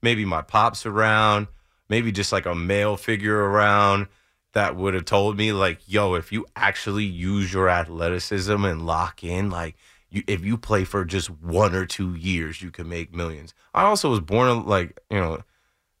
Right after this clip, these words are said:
way before these guys that are playing right now. There's some guys playing, I'm thirty-five, so there's some guys still playing professional sports that are my age and older. But, like, no, the money that they are making is a product of the money <laughs> that their franchises are making and the league is making.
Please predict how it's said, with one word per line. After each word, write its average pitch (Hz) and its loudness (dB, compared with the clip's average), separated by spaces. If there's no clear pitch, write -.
way 98 2
before 123 2
these 113 -2
guys 123 4
that 123 4
are 117 2
playing 127 2
right 127 4
now. 127 4
There's 214 0
some 151 2
guys 110 2
playing, 107 2
I'm 139 2
thirty-five, 92 0
so 127 -2
there's 175 -2
some 131 2
guys 107 0
still 107 -2
playing 92 -2
professional - -6
sports 85 -10
that 82 -4
are 80 -8
my 98 4
age 87 -2
and 82 -6
older. 82 -6
But, 110 -2
like, 98 -2
no, 123 2
the 123 -2
money 180 2
that 143 0
they 139 2
are 143 2
making 110 -2
is 120 -4
a 117 -2
product 156 -2
of 120 0
the 113 -4
money 135 2
<laughs> - -8
that 127 2
their 117 2
franchises 107 0
are 101 0
making 110 0
and 98 -2
the 95 0
league 107 0
is 85 -4
making. 78 -6